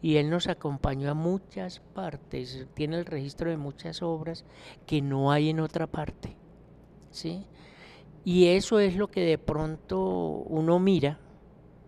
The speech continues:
y encuentra que sí se han hecho cosas, de que sí hubo posibilidades, de que había mucha honestidad en el trabajo. La fotografía le recuerda a uno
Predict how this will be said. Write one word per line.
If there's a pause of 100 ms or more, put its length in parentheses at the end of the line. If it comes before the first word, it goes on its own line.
(680)
y
encuentra
que
sí
se
han
hecho
cosas, (1080)
de
que
sí
hubo
posibilidades,
de
que
había
mucha
honestidad
en
el
trabajo. (840)
La
fotografía
le
recuerda
a
uno